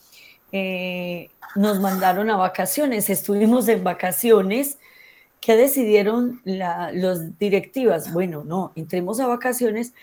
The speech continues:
porque el asunto es, es grande, el asunto es de una dimensión sumamente importante y hay que tomar decisiones y hay que planear, hay que pensar qué hacer.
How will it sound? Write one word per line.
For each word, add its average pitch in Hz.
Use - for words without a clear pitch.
porque 202
el 185
asunto 185
es, 220
es 185
grande, 214
el 220
asunto 180
es 196
de 220
una 208
dimensión 185
sumamente 220
importante 196
y 196
hay 185
que 240
tomar 190
decisiones 208
y 214
hay 190
que 269
planear, 202
hay 175
que 220
pensar 226
qué 220
hacer. -